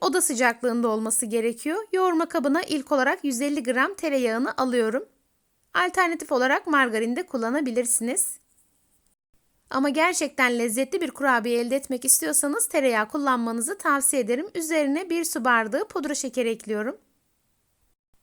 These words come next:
Tarifimde kullandığım su bardağı ölçüsü iki yüz elli mililitre. İlk olarak tereyağı ve pudra şekerini spatula ile karıştırıyorum. Böylelikle tereyağın daha da yumuşamasını sağlıyorum.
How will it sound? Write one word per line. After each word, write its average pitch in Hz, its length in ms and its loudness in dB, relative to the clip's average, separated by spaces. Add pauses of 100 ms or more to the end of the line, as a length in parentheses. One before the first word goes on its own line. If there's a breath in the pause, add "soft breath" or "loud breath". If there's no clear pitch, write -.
(200)
Tarifimde 294 540 2
kullandığım 233 640 0
su 339 200 -4
bardağı 294 480 6
ölçüsü 233 300 -4
iki 320 280 -6
yüz 262 140 0
elli 269 220 2
mililitre. 233 680 -4 (1700)
İlk 392 260 0
olarak 311 420 4
tereyağı 330 460 4
ve 240 80 2
pudra 262 280 -2
şekerini 269 440 -2
spatula 269 500 0
ile 277 200 0
karıştırıyorum. 254 800 -2 (220)
Böylelikle 294 500 0
tereyağın 269 520 2
daha 262 220 -2
da 330 40 -2
yumuşamasını 262 600 -2
sağlıyorum. 220 640 0